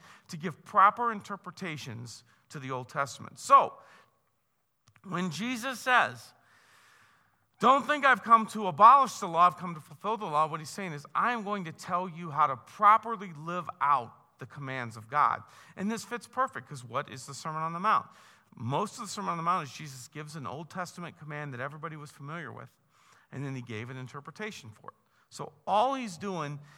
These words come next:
in the first part of his disclaimer is saying, "There's a lot of interpretations out there. A lot of them are very burdensome and over the top.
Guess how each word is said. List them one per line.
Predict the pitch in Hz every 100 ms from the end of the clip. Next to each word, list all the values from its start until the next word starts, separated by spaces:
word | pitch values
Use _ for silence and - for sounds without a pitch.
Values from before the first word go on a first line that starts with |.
| -
in | - 160
the |
first | 151 196 202 -
part | 196 175
of | 160
his | 151 127
disclaimer | 127 - 156 160 160 131
is | 123
saying, | - 143 123 113 110 _ _ _ _ _ _ _ _ _ _ _ _ _ _ _ -
"There's | 160 180
a |
lot | 160 156 156
of |
interpretations | 143 151 147 - 147 127 123 107
out | - -
there. | 60 53 - _ _ _ _ _ _ -
A | 127
lot | 123 131
of | 131
them | 139 131 - _ -
are | 123
very | 113 120 127
burdensome | 110 123 135 143 - 151 151 -
and | 117
over | 117 117
the | 113
top. | - 110 - -